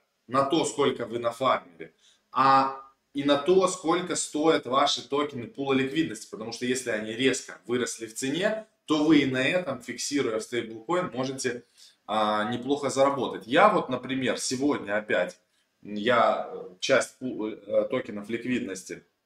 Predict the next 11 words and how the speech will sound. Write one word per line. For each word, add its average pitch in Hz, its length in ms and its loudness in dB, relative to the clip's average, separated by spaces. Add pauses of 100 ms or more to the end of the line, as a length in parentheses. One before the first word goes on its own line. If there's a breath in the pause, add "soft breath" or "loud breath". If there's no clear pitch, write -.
(760)
расформировал, 123 1120 4 (140)
взял, 110 720 2 (180)
а, 104 240 2
у 117 60 -2
меня 135 180 2
получилось 117 580 -2
тысяча 120 440 -4
ещё 101 260 -4
шестьсот 123 540 0
свободных 107 600 0
матиков. 151 500 -2